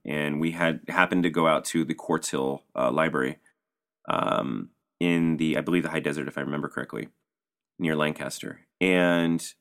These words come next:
I had a room full of about fifteen, eighteen young people, and there were three,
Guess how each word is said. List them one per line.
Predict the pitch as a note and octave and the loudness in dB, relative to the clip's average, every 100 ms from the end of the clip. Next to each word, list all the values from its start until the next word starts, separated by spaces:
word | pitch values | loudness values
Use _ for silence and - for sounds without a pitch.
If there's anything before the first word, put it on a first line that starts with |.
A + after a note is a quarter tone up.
| _ | _
I | F#2 | 2
had | F#2+ F2+ | 4 4
a | |
room | F2+ G#2 G2+ | 4 2 2
full | A2 F#2+ | 2 4
of | F2 | 4
about | E2+ E2 | 4 2
fifteen, | - F#2+ - F#2+ F#2 F2+ F2+ | 2 -2 0 2 4 4 2
eighteen | F2 F2 - F2 E2+ | 0 -2 0 2 2
young | E2 E2+ E2+ | 2 0 0
people, | E2+ D#2 D2 D2 - _ _ _ - | -2 -2 -4 -4 -10 _ _ _ 2
and | F2 | 4
there | |
were | F2 | 4
three, | F2+ A2+ A2 A#2 A2+ A2+ | 2 2 4 6 4 0